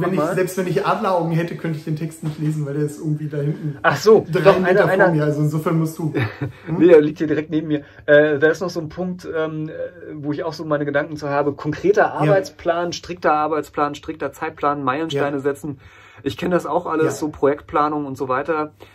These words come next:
Speaker 2: Äh,
Speaker 1: Ja.
Speaker 2: ich hab das auch manchmal gemacht, inzwischen bin ich davon abgekommen.
Speaker 1: Ja.
Speaker 2: Ich weiß nicht, ob's gut ist, dass ich von abgekommen <laughs> bin oder nicht, keine Ahnung. Aber
Speaker 1: Ich
Speaker 2: ich hab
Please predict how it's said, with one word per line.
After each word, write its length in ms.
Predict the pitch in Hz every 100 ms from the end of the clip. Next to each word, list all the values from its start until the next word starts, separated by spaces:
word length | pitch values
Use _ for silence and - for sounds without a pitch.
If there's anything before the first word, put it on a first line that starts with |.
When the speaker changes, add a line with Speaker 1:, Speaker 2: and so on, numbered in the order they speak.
| _ _ -
Speaker 2:
Äh, 140 | 139
Speaker 1:
Ja. 40 | 143
Speaker 2:
ich 100 | 180
hab 80 | 175
das 120 | 170
auch 120 | 147 156
manchmal 380 | 156 175 175 147
gemacht, 380 | 139 175 208 -
inzwischen 320 | 147 160 156
bin 80 | 139
ich 80 | 123
davon 240 | 113 127
abgekommen. 460 | 113 107 107 98 87 - _
Speaker 1:
Ja. 180 | 156 131 - - _ _ _ _ -
Speaker 2:
Ich 120 | 113
weiß 140 | 156
nicht, 100 | 170
ob's 120 | 147
gut 160 | - 202
ist, 120 | 185
dass 100 | 170
ich 80 | 165
von 100 | 175
abgekommen 480 | 160 175 - - 156
<laughs> 80 | -
bin 120 | 180
oder 180 | - 165
nicht, 340 | 220 - -
keine 220 | 160 143
Ahnung. 300 | 135 160 185 - - - - - -
Aber 720 | 135 135 139 143 139 135 143
Speaker 1:
Ich 60 | 147 143
Speaker 2:
ich 80 |
hab 120 | 180